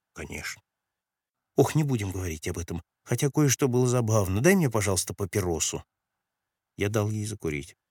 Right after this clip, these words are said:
Он выучился английскому языку, когда был официантом в Гибралтаре. Да. Кончилось тем, что он предложил мне руку и сердце.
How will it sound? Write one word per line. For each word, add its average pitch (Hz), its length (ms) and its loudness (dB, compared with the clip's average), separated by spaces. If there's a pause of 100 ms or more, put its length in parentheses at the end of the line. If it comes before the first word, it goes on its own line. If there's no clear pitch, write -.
(920)
Он 147 140 8
выучился 165 480 6
английскому 156 520 4
языку, 151 440 4
когда 139 280 4
был 139 140 6
официантом 139 540 2
в 131 40 0
Гибралтаре. 120 760 0 (280)
Да. 80 360 -8 (920)
Кончилось 143 480 6
тем, 220 180 2
что - 160 4
он 131 80 4
предложил 131 500 4
мне 151 140 6
руку 156 260 4
и 120 60 4
сердце. - 520 -2